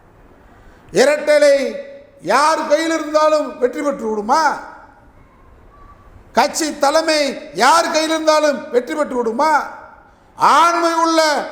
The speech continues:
வல்லமை உள்ள, கொள்கை உள்ள, லட்சியம் உள்ள திராவிட இயக்கத்தின் தலைமை வேண்டும். தொண்டை எதிர்பார்க்கிறார்.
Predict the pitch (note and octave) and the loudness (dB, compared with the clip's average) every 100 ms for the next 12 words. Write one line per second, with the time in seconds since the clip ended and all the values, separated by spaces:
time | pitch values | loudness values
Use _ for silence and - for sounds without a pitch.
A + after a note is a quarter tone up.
0 | - E3+ C4+ D#4 D#4+ D#4+ D#4 D4 D4 C#4 | -6 0 2 2 2 0 -2 0 0 0
1 | A3 - - C4+ D#4+ D#4+ D#4 D4 C#4+ C#4 | -4 -10 -2 0 0 -2 -2 -2 -2 -2
2 | B3 C4+ - D4 C#4+ C4+ C4 G3+ - - | -2 -6 -6 -8 -6 -2 -2 -4 -12 -6
3 | A#3 D4+ D#4+ D4+ C#4+ C4+ B3+ A3 A#3+ - | 0 2 2 2 0 0 -4 -8 -12 -2
4 | B3 F4 G4 F4+ D#4+ D4 C#4 G#3 - - | 0 2 2 2 2 2 0 0 -8 -14
5 | - - _ - C#4 D4+ C#4 C#4 C4 B3 | -20 -20 _ -8 -2 2 2 2 0 -2
6 | G3+ F3+ C#3 | -6 -10 -10